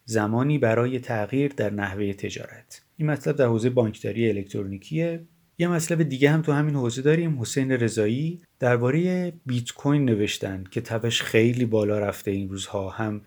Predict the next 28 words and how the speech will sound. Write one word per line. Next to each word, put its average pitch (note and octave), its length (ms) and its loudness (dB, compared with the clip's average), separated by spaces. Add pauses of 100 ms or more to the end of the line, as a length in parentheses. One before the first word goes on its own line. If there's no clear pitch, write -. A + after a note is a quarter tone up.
(100)
اه، G2 240 -6
موضوع A2+ 600 0
برق A2 520 4
و G#2+ 80 4
مصرف G#2 540 -2 (360)
ماینرها G#2+ 1000 0
خیلی A#2+ 220 0
جنجالی A2 580 2
شده G2+ 460 -2
و G2+ 80 -2
همین G#2 280 -4
که A2 200 -2
قیمتش، A#2 840 0
اه، G#2 200 -6 (640)
نوسان A2+ 580 2
داره G#2+ 260 2
و G2 200 -2
خیلی G#2 320 -4
می‌خوان G2+ 300 -6
خرید G2 280 -4
و F#2 40 -10
فروش G#2 320 -6
کنن. C#3+ 400 -2
خیلی E3+ 220 2
داغ A#2+ 220 6
شده G#2+ 260 -4
این G#2 180 -4
روزها. G2+ 440 -10